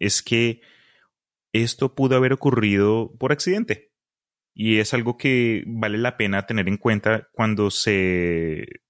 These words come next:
se presentan todos estos datos históricos y especialmente tras la confusión que causaron en, en la comunidad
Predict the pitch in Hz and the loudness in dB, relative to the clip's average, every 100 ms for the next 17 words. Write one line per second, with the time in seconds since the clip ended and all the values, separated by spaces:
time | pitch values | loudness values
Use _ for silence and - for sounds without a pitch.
0 | - - 104 98 98 87 98 107 104 107 | -8 -4 -2 -2 -4 -4 -4 -2 -2 -2
1 | 117 110 104 104 117 113 - 104 120 135 | -4 -2 -4 -4 -6 -4 -2 0 0 -2
2 | 135 - _ - - - _ _ _ _ | -4 -6 _ -20 -20 -20 _ _ _ _
3 | - 104 98 95 92 - 101 90 90 - | -4 -2 0 0 0 -2 -2 0 0 -2
4 | 113 110 - - - - - 98 117 101 | -2 -2 -2 -4 -10 -12 -6 -2 -2 0
5 | 104 - 101 143 123 95 87 95 104 107 | -2 0 0 0 -2 -2 0 0 -2 -4
6 | - 104 104 104 101 92 90 _ _ - | -6 -4 -2 -2 -2 -4 -8 _ _ -2
7 | 101 92 98 90 87 95 101 | -2 0 0 2 2 2 0